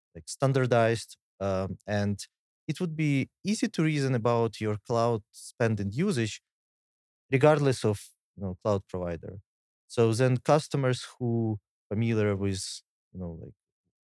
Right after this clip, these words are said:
wants to optimize something, um, with their storage, they know the entry point, like, because the data is pretty much standard. They know the columns, they know the schema, they know,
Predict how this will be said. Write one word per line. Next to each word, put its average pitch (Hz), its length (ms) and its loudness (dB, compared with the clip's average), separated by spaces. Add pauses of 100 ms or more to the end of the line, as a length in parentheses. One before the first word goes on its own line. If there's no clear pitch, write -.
(120)
wants 135 280 0
to 131 140 4
optimize 113 420 2
something, 101 480 -2 (540)
um, 95 480 0
with 98 220 -6
their 98 160 -2
storage, 120 600 2 (380)
they 123 260 4
know 143 360 4
the 120 160 0
entry 117 300 0 (100)
point, 98 420 -2 (320)
like, - 140 -14 (200)
because 113 360 0
the 110 140 -4
data 117 340 2
is 92 240 -2 (160)
pretty 85 180 -14
much 82 220 -12
standard. 82 500 -6 (400)
They 107 80 0
know 110 180 4
the 98 120 0
columns, 139 560 2
they 98 140 0
know 92 140 -2
the 90 80 -10
schema, 135 580 -2
they 98 160 -2
know, 92 320 -2